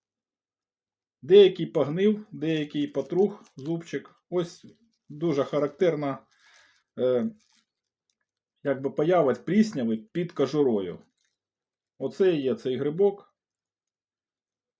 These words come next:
який, на жаль, залишився у землі. Буде потрібно проводити,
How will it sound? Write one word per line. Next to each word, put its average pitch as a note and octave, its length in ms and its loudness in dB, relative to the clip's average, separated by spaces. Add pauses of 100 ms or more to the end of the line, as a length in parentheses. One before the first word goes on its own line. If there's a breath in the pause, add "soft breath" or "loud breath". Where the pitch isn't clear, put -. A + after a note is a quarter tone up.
(1900)
який, D#3 520 -4 (120)
на C#3+ 140 0
жаль, D#3 340 2
залишився C#3 680 -4
у C3 140 0
землі. A2 440 -6 (1400)
Буде D3 240 2
потрібно C#3+ 520 -2
проводити, A#2 800 0